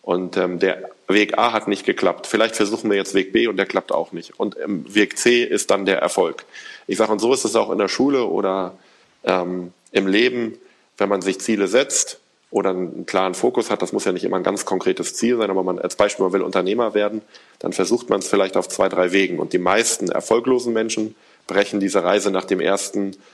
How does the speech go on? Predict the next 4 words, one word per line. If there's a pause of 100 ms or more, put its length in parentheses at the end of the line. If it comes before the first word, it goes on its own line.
(240)
ähm,
Fehlweg
sozusagen
ab.